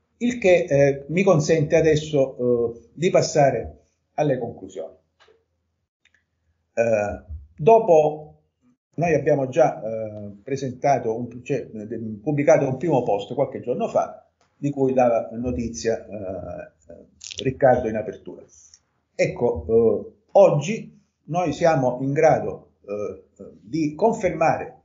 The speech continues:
le, eh, conclusioni provvisorie che avevamo formulate in quel post, no?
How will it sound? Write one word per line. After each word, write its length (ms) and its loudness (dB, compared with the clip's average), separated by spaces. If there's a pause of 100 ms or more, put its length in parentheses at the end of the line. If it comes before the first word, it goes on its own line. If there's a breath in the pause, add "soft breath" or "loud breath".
(160)
le, 400 2
eh, 220 0
conclusioni 880 2
provvisorie 720 2
che 80 -2
avevamo 360 2
formulate 760 -4
in 180 -14
quel 240 -8
post, 400 -10
no? 220 -10